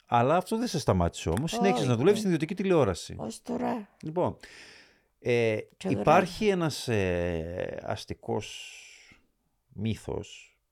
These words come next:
Speaker 1: θρύλος, ότι υπέγραφες, ε, μια σειρά με ψευδόνυμο.
Speaker 2: Όχι, δεν έκανα
Speaker 1: Δεν συνέβη
Speaker 2: ποτέ.
Speaker 1: ποτέ αυτό; Θα σου πω
Speaker 2: Όχι.
Speaker 1: τώρα, θα σου πω, γιατί κυκλοφορεί, δεν θα σου πω.
Speaker 2: Όχι, όχι, όχι.
Speaker 1: Είναι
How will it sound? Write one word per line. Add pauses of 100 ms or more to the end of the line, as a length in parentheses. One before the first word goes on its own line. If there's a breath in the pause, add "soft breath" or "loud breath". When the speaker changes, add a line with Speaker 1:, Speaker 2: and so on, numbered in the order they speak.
(120)
Speaker 1:
θρύλος, (1400 soft breath)
ότι (220)
υπέγραφες,
ε,
μια
σειρά
με
ψευδόνυμο. (800)
Speaker 2:
Όχι, (100)
δεν
έκανα
Speaker 1:
Δεν
συνέβη
Speaker 2:
ποτέ.
Speaker 1:
ποτέ
αυτό;
Θα
σου
πω
Speaker 2:
Όχι.
Speaker 1:
τώρα,
θα
σου
πω,
γιατί
κυκλοφορεί,
δεν
θα
σου
πω.
Speaker 2:
Όχι,
όχι,
όχι. (360 loud breath)
Speaker 1:
Είναι